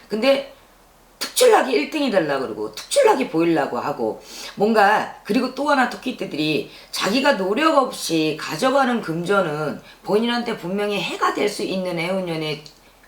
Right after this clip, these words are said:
운이 내년이에요. 그 내년이 이천이십오 년도. 그래서 토끼띠들은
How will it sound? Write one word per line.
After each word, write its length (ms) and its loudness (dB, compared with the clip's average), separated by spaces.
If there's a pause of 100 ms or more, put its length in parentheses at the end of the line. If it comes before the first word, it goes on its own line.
(220)
운이 400 0
내년이에요. 680 -4 (240)
그 100 2
내년이 720 -2
이천이십오 800 -2
년도. 460 -2 (320)
그래서 200 -2
토끼띠들은 840 2